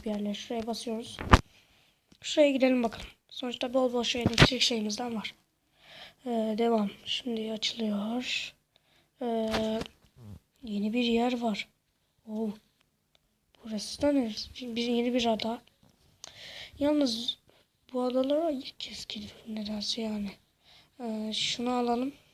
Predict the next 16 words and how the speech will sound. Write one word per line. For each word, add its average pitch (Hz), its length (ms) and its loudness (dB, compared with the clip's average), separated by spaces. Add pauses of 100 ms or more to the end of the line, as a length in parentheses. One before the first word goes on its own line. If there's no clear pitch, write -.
(260)
Ee, 240 40 -12
alamıyoruz 226 640 2
muyuz 214 340 -2
biz - 160 -12
bunları? 220 380 -4 (280)
Bir - 340 -12
tane 247 400 0
karaya 240 260 0
vurmuş 240 500 0
bir 233 60 -10
tekne 240 440 -8
var. 226 100 -8 (480)
Ne? 285 200 2 (2000)
Bunlar 262 360 6
ne 294 140 10
arkadaşlar? 269 640 0